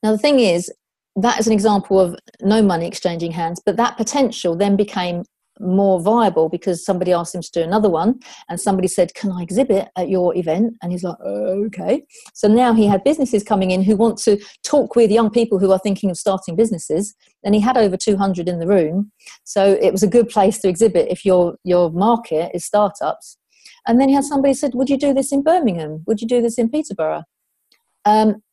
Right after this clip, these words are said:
now, he wouldn't have had that opportunity in his business, and it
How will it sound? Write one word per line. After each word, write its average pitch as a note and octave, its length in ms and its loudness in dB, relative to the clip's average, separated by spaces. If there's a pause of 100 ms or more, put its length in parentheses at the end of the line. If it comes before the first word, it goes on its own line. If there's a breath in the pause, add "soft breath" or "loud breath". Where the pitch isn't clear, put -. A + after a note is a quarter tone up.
now, A#3 260 2
he B3 160 2
wouldn't B3+ 200 4
have A#3+ 160 0
had C4 140 0
that A#3+ 100 2
opportunity A3+ 640 0
in A3 200 2
his G#3 200 2
business, A3 460 -2
and G3 160 -2
it F#3+ 120 -6